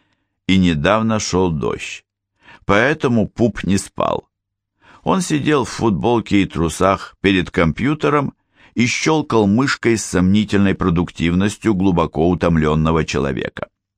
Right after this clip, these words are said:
В его голове все одновременно шептали и шипели бесчисленные голоса.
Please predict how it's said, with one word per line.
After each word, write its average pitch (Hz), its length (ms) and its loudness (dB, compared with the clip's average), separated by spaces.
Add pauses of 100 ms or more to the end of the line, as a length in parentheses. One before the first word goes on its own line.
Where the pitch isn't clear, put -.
(480)
В - 40 -8
его 160 300 4
голове 87 580 0 (800)
все - 380 0
одновременно 85 1040 0 (500)
шептали 113 680 0
и 101 140 2
шипели 107 680 0
бесчисленные 80 1160 0
голоса. 58 580 -4